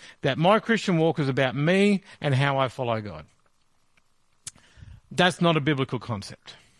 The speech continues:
It's not at all a biblical concept. The biblical concept is that we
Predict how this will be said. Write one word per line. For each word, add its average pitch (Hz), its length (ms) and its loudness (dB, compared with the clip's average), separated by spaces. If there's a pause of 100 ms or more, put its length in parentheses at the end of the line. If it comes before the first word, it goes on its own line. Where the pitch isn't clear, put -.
(260)
It's - 160 -10
not 156 180 4
at 139 80 0
all 131 140 -2
a 123 40 -4
biblical 117 380 -6
concept. - 520 -12 (320)
The 147 60 -2
biblical 196 260 4
concept 170 420 2
is 143 160 -2
that 139 260 2
we 185 600 4